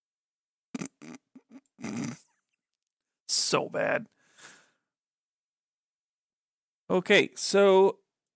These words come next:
there we go. So Hathaway arrives the next day. Everybody's fresh and shiny and ready to go.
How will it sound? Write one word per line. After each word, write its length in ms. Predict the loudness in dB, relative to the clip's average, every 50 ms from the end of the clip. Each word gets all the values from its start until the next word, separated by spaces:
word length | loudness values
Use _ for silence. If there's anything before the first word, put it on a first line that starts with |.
| _ _ _ _ _ _ _ 0
there 160 | 2 2 4
we 120 | 4 2
go. 280 | 2 2 0 0 0 -6 -14 -18 -20 -20 -20 -20 -20 -20 _
So 500 | -10 -4 0 2 4 4 4 2 0 -4 -10 _ _ _ _ _ _ _ _ _ _ _ _ _ _ _ _ _ _ _ _ _ _
Hathaway 460 | 4 4 4 6 4 6 6 6 6 4
arrives 840 | 2 2 4 6 6 8 8 8 8 6 4 4 2 0 0 -2 -4 -10 -6 -4
the 100 | 0 2
next 300 | 2 2 2 0 0 4
day. 400 | 6 6 6 6 6 2 0 -6 -14 -20 -20 _ _ _ _ _ _ _ _ _ _ _ _ -6
Everybody's 460 | -6 -2 0 2 2 2 2 0 -4
fresh 340 | -4 -2 -2 -2 -2 -2 -6
and 100 | -6 -4
shiny 360 | -2 -2 0 0 0 -2 -2
and 80 | 0 2
ready 180 | 2 2 2
to 80 | 0 0
go. 400 | 2 4 4 6 6 4 2